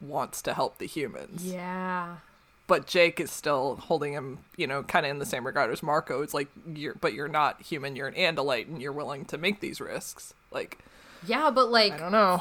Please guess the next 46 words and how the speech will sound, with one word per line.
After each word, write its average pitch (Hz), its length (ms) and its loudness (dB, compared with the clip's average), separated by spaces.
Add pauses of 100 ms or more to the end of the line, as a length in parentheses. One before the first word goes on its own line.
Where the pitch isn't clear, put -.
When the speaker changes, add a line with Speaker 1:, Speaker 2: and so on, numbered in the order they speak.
Speaker 2:
flip 277 240 2 (100)
that 214 240 8
a 294 60 6
little 202 260 0
bit, 185 300 0
and 208 120 0
it's 202 160 -4
Jake 220 300 -2
saying, 202 460 -2 (220)
"No, 220 300 4
I 196 100 6
know 196 240 2
that 202 160 0
you're 185 180 0
very 185 340 4
analytical 185 720 -2
and 180 220 -4
that 170 160 0
you've 185 220 -2
done 185 220 2
the 180 100 -2
math 175 380 2
on 180 200 0
this, 175 260 -8
and 190 100 -6
so 196 140 -2
I 185 80 2
know 185 200 2
that 190 100 0
you're 170 100 -6
capable 190 500 -2
of 170 80 -4
this," 175 260 -4
and 185 140 -2
Tobias 180 480 2
being 180 240 -6
more 175 160 -2
like, 170 220 -4 (380)
"That's 190 240 2
my 180 140 -2
friend. 190 420 2
I 175 100 0
trust 185 400 -2
that 165 120 -6
he 185 140 -8
wouldn't 175 380 -4